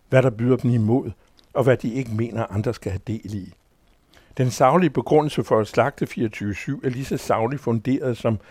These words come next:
kulturordfører Axel Ahrendtsen, den talende Amagerhyldes krav om, at filmfolk og deres forældre ikke må være født i København og eller Nordsjælland. Disse mænd og Pia Kjærsgaard, der taler om at passe på Danmark,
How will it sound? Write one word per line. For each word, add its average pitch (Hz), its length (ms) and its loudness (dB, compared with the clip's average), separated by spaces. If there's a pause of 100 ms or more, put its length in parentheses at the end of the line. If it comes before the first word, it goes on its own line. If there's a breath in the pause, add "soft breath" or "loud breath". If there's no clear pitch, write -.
(300 loud breath)
kulturordfører 117 1000 0 (100)
Axel 107 380 -4
Ahrendtsen, 117 580 -2 (460 soft breath)
den 107 180 -2
talende 107 460 -2
Amagerhyldes 98 840 -2
krav 117 500 -2
om, 104 220 -2
at 110 80 -4
filmfolk - 680 -4
og 107 120 -6
deres 101 400 -6 (340 loud breath)
forældre 104 680 -2 (400 loud breath)
ikke 123 240 -2
må 127 100 2
være 98 200 -2
født 123 300 -4
i 123 40 -2
København 104 600 -4 (340 loud breath)
og 104 360 4
eller 104 340 -4
Nordsjælland. 87 560 -6 (840 soft breath)
Disse 127 200 2
mænd 123 260 2 (440 soft breath)
og - 120 -8
Pia 107 200 0
Kjærsgaard, 110 680 -2
der 113 80 0
taler 123 340 -2
om 104 160 0
at 110 80 -2
passe 98 380 -6
på 104 140 -8
Danmark, 104 600 -4